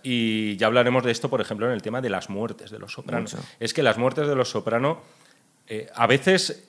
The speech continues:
Speaker 1: son perfectas en su simplicidad, en lo directas que son,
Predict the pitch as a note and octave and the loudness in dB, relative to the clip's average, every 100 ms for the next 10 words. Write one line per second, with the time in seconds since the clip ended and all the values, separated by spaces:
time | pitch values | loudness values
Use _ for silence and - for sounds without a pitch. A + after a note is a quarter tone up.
0 | _ _ - - D3+ E3 E3+ E3+ - - | _ _ -6 2 2 2 -2 -8 -16 0
1 | A#2+ - D3+ D3 D#3+ D#3 C#3 - A#2+ - | 0 2 -2 -2 -4 -2 -4 -4 -6 -4
2 | G#2+ F#2+ G#2+ G#2 G#2 A2 D#3+ - - - | -4 -4 -8 -6 0 2 2 -2 -20 -20
3 | _ _ - A2 G#2 G2+ A2 A2+ A#2 C3+ | _ _ -14 -8 -6 -2 0 0 2 2
4 | - C#3+ - A#2 - B2+ D#3 | 2 -2 -2 -4 -4 -10 -12